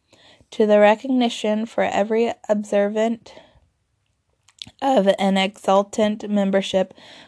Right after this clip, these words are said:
with other observance in the, a communion of saints across both time and space, to centrality of the Psalms as the informing text of all offices, a centrality made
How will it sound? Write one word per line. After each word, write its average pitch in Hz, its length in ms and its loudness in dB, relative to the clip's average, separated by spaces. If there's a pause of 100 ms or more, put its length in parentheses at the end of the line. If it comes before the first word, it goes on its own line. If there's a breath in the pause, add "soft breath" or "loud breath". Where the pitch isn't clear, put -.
(140 loud breath)
with 190 300 4
other 214 300 4
observance 196 1000 -2 (200)
in 190 400 0
the, 190 260 0 (180)
a 196 120 2
communion 196 540 0
of 220 120 -2
saints 185 420 -6
across - 440 0
both 202 340 2
time 185 280 -2
and 196 140 -2
space, - 520 -10 (560 soft breath)
to 196 540 2
centrality 196 1200 2
of 196 220 -4
the 190 100 0
Psalms 190 640 -4
as 196 300 -2
the 190 180 -4
informing 202 580 -4
text - 520 -2
of 190 160 -4
all 175 320 -2
offices, - 760 -10 (420 soft breath)
a 214 120 0
centrality 220 1080 2
made 196 500 -2